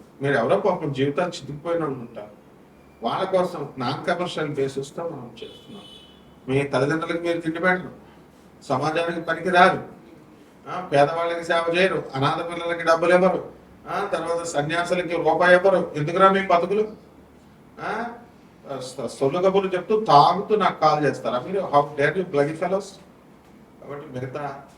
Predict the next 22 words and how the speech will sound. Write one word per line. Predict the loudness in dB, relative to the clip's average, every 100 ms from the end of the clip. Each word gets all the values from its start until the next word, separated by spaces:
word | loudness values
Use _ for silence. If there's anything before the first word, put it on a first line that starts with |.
| -20 -10
పన్నెండు | -4 2 4 6
రాసుల | 6 4 0 -2
వారికి | 0 0 -4 -14 -14
కూడా | -6 -6 -6 -14 -20 -10 -6
వీటి | -4 -4 -4
ఎఫెక్ట్ | -2 -2 -4 -4 -6 -6 -2
ఎలా | 0 0
ఉంటుంది? | -2 -4 -4 -2 0 -2 -2
ఈ | -6
కుజ | -2 0 0
దోషాలు, | 2 0 0 0 0 -2 -10 -14 -18 -6
ఈ | -6
సర్ప | 2 2 2 2
దోషాలు, | 2 2 -2 -2 -4 -6 -14 -4
ఈ | -2 2
పునర్వివాహాలు, | 6 6 6 6 10 10 10 2 2 0 -2 -18 -6
ఈ | 0
యొక్క, | 2 6 10 10 8 0 -14 4
ఆ, | 8 10 10 6
మూడేసి | 6 8 8 8 8
నాలుగేసి | 6 6 2 0
వివాహాలు, | 2 6 6 6 4 2 -10